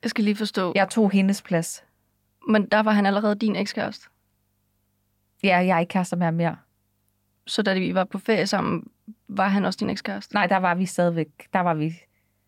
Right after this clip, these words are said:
Speaker 2: Nej, jeg har en ekskæreste.
Speaker 1: Ja.
Speaker 2: Og da jeg møder ham,
Speaker 1: Mhm.
Speaker 2: så siger han, "Det er ret sygt, det her, vi to har ikke kendt hinanden særlig længe, måske en måned.
Speaker 1: Mm.
Speaker 2: Men jeg har en tur til Paris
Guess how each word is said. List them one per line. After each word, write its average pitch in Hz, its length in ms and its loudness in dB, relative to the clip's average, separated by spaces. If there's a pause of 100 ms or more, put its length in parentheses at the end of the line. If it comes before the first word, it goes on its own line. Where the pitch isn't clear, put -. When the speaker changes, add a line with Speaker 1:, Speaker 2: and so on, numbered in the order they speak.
(440)
Speaker 2:
Nej, 196 300 0
jeg 220 200 2
har 254 140 2
en 226 120 0
ekskæreste. 175 800 -6
Speaker 1:
Ja. 208 140 -2 (340)
Speaker 2:
Og 190 140 -2
da 196 120 4
jeg 214 160 2
møder 226 480 4
ham, 175 360 0 (120)
Speaker 1:
Mhm. 202 400 2 (480)
Speaker 2:
så 214 380 2
siger 214 360 2
han, 185 360 2 (100)
"Det 202 80 2
er 175 80 2
ret 175 160 -2
sygt, - 320 -2
det 175 120 0
her, 170 80 0
vi 175 140 -2
to 175 220 -4
har 170 80 0
ikke 170 100 -4
kendt 175 200 0
hinanden 156 260 -2
særlig 165 300 -2
længe, 160 240 0
måske 175 240 -4
en 156 80 -2
måned. 170 380 0 (280)
Speaker 1:
Mm. 214 80 0
Speaker 2:
Men 190 500 2
jeg 202 200 2
har 214 180 0
en 180 120 0
tur 214 260 2
til - 160 -6
Paris 180 720 0